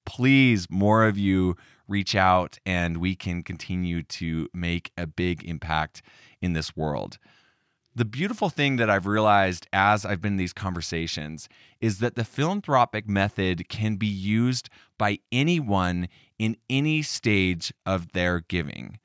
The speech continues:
So if you are a long-term listener of Basement Philanthropy, you will have listened to episode eleven,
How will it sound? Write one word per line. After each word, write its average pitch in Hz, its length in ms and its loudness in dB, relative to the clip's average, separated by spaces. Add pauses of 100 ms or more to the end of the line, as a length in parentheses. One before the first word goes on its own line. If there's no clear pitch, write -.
(260)
So 131 220 4
if 135 160 2
you 170 160 4
are 190 100 6
a 143 80 4
long-term 120 1040 2
listener 107 720 2
of 98 340 2
Basement 98 460 0
Philanthropy, 90 880 -2 (340)
you 123 340 4
will 147 260 2
have 117 200 2
listened 117 500 0
to 104 300 4
episode 127 640 0
eleven, 95 640 2